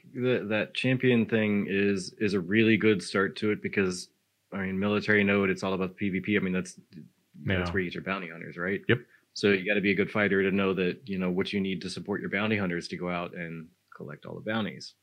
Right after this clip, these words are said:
Speaker 1: We, that, that's gonna be one of the big things they need to push on. Like, what the, what the superpower is for the node, they haven't talked about yet,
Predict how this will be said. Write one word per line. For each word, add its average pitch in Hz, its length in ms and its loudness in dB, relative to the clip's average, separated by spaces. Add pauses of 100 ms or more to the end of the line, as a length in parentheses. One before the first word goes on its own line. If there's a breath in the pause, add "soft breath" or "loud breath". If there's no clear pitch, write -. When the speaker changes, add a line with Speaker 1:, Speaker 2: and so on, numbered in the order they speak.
Speaker 1:
We, 90 340 -6
that, 101 180 -4
that's 95 200 -6
gonna 101 120 -4
be 92 120 -6
one 92 120 -4
of 90 60 -2
the 90 60 -4
big 92 200 -4
things 92 200 -4
they 92 100 -2
need 87 160 -6
to - 60 -12
push - 260 -6
on. 80 180 -8
Like, 87 200 -6
what 107 160 0
the, 101 200 2
what 107 200 0
the 92 60 -6
superpower 101 720 0
is 92 140 -8
for 95 80 -12
the 92 120 -6
node, 92 340 -4
they 92 80 -6
haven't 92 240 -6
talked 113 260 -6
about 85 220 -8
yet, 85 120 -10